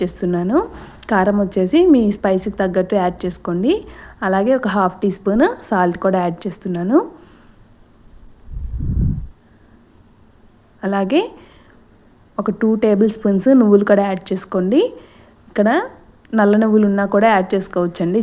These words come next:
చూడ్డానికి బాగుంటుంది. నేనైతే ఇక్కడ తెల్ల నువ్వులే యాడ్ చేస్తున్నాను. అలాగే ఒక టీ స్పూన్ వాము కూడా ఇలా క్రష్ చేసి యాడ్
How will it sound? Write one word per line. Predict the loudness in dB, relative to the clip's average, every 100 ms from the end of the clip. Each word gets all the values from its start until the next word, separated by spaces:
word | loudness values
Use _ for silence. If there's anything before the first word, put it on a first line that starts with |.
| 0
చూడ్డానికి | 0 2 0 0
బాగుంటుంది. | -2 -2 -4 -4 0 0 0 -10 -20 -20 -16 -6
నేనైతే | -4 -2 -2 -2
ఇక్కడ | 0 0 0 0 0
తెల్ల | 2 4
నువ్వులే | 2 4 4
యాడ్ | 2 0 -4
చేస్తున్నాను. | -4 -2 -2 0 2 0 -4 -20 -20 -20 -20 -12 -4
అలాగే | 0 4 4
ఒక | 2 0
టీ | 0 -2
స్పూన్ | 0 2
వాము | 2 0 2
కూడా | 2 4
ఇలా | 2 0
క్రష్ | -2 -4 -2
చేసి | -2 0 0
యాడ్ | 0